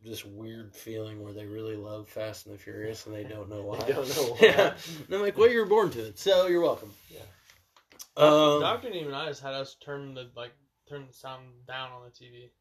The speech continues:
Speaker 3: like, to zero, because she's like, "You guys have to be able to hear me." I'm like, "You're, like, two feet from
Speaker 1: How long
Speaker 3: me."
Speaker 1: was your doctor in the room?
Speaker 3: Uh, the entire time we were pushing.
Speaker 1: Oh, my doctor was there for five minutes.
Speaker 2: Yeah, well, uh, our doctor, she didn't, she had another, like, higher risk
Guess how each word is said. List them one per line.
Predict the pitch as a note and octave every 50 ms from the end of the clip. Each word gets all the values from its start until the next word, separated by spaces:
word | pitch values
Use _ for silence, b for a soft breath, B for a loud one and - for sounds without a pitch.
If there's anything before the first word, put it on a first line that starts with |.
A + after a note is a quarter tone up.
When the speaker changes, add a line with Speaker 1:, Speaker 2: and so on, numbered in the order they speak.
| _ _ _
Speaker 3:
like, | C3+ B2 A#2+ _
to | _ C3
zero, | B2 C3 C3 C3 B2+ B2+ B2 B2 B2+ C3
because | C3+ B2+ _ C3+ B2+ B2+ B2+ A#2+
she's | - - C3 B2+
like, | B2+ B2+ B2 A#2+ _ _ _ _
"You | A#2 B2+ C3 C3
guys | B2+ A#2
have | B2+ B2+ B2
to | A#2+
be | - B2
able | A#2 A#2+
to | A#2+
hear | C3+ C#3 C#3
me." | B2+ B2+
I'm |
like, | C3+ C3 C3 _ _ _
"You're, | _ F3 F3+ F#3 F#3
like, | F#3+ D#3+ D3+ _ _ _ _ _ _ _ _
two | - G#3 G3
feet | - - - - _ _ _
from | D3 D3
Speaker 1:
How | D#3 F3
long | F#3 F3
Speaker 3:
me." | E3
Speaker 1:
was | D3+ C3+
your | C3 B2
doctor | A2+ A#2 A#2+ B2+ - - A#2+ A2
in | G#2+
the | G#2 G#2
room? | G#2+ G#2+ A#2 A2 - _ _ _ _ _ _ _ _ _ _ _ _ - _ _
Speaker 3:
Uh, | - D3 C#3+ C#3 C#3 C3+ C3+ C3+ C3+ C3+ C3+ C3+ C3+ C3+ C3+ C3 C3 B2+
the | C3+ C3+
entire | C3 C3 C3 - C3+ C3 C3 B2+
time | - C3+ B2 B2+
we | B2+
were | A#2+ B2
pushing. | A#2+ - B2+ A#2+ B2 B2+ B2+ _ _
Speaker 1:
Oh, | B2+ A#2+ A2
my | G#2+ A2 A#2+
doctor | A#2+ A2+ A2 - - A2
was | G#2+ G#2+
there | A2 G#2
for | - _ _ _
five | G#2+ G#2+ G#2+ G#2
minutes. | G#2 G#2 G#2 A2+ A#2 A#2
Speaker 2:
Yeah, | A2+ -
well, | B2 B2+ C3 B2+ B2 A2+ G2+ - _ _ _ _
uh, | A#2 A2 G#2+ - F#2+ G#2+
our | B2 D3
doctor, | C#3+ B2+ A2 G#2+ G#2 - A2 G#2 G2
she | - - C#3
didn't, | D3+ D#3 C#3 A#2 A2 G2+ F2
she | - - D3 C#3+ C#3
had | C3+ C#3 B2+ A#2
another, | G#2 G#2+ A2 A2 A2 G#2 G#2 G2+ F2+ G2
like, | G2+ F#2 F#2 F2+
higher | F#2 - - - A2 A2 G#2+ G#2 F#2+
risk | F#2 F2+ F#2 F#2 G2+ G2+ - - _